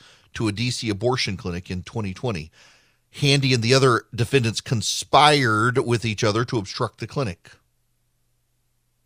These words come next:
Now, where does all this go? Notice they're, they're going after this. But let me read you this story.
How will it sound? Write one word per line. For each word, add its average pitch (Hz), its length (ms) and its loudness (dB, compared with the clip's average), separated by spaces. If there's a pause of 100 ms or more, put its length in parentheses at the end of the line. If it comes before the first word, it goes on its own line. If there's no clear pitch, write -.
(2250)
Now, 156 60 -4
where 143 160 0
does 143 160 -2
all 131 160 2
this 131 180 -4
go? 117 300 -2 (2500)
Notice 139 300 2
they're, 131 240 4
they're 123 120 -2
going 131 280 0
after 120 460 -2 (120)
this. - 520 -4 (1400)
But - 140 -2
let 139 120 2
me 143 120 0
read 131 320 -4
you 131 200 0
this 135 440 -2
story. 101 580 -4